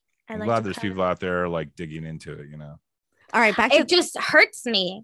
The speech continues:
Speaker 3: All right, back to them fucking aliens then, Brie. Give me some
Speaker 1: Well,
Speaker 3: alien shit.
Speaker 1: it's more rele-, it's n-, it's so relevant for right now,
Speaker 3: I
Speaker 1: though.
Speaker 3: agree with you a hundred percent. I think it's so tied into what we have going on right now that people don't realize
Speaker 1: So,
Speaker 3: it.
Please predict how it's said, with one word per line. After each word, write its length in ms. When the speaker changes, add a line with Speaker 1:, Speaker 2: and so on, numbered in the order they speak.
Speaker 3:
All 80
right, 160
back 180
to 80
them 140
fucking 300
aliens 440
then, 240
Brie. 280
Give 160
me 80
some 100
Speaker 1:
Well, 80
Speaker 3:
alien 300
shit. 180
Speaker 1:
it's 180
more 320
rele-, 400
it's 200
n-, 200
it's 300
so 220
relevant 640
for 100
right 240
now, 200
Speaker 3:
I 100
Speaker 1:
though. 80
Speaker 3:
agree 340
with 160
you 220
a 40
hundred 220
percent. 260
I 60
think 160
it's 140
so 100
tied 300
into 160
what 160
we 80
have 180
going 220
on 180
right 160
now 160
that 100
people 200
don't 120
realize 420
Speaker 1:
So, 80
Speaker 3:
it. 120